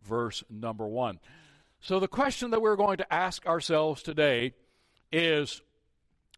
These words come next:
who are we in Christ? Well, first thing that we see, according to the way the Paul talks about these Ephesian believers, we're saints.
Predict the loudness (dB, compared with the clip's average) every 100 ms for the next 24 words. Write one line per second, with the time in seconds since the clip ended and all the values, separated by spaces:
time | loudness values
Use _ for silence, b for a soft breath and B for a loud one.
0 | -4 0 4 4 4 2 0 -4 -8 _
1 | _ _ _ _ _ _ _ -2 -2 0
2 | 2 2 0 -8 -6 0 2 2 0 0
3 | 2 0 0 -2 2 2 2 -4 _ b
4 | b b 0 2 2 -2 0 2 2 0
5 | -4 -6 2 4 6 4 2 b b b
6 | 2 2 0 0 2 2 0 -2 -2 -4
7 | -6 -4 -2 -2 -4 -6 -8 -4 -2 -2
8 | -2 -4 -8 b b b b _ 2 2
9 | 4 4 4 0 -8 -14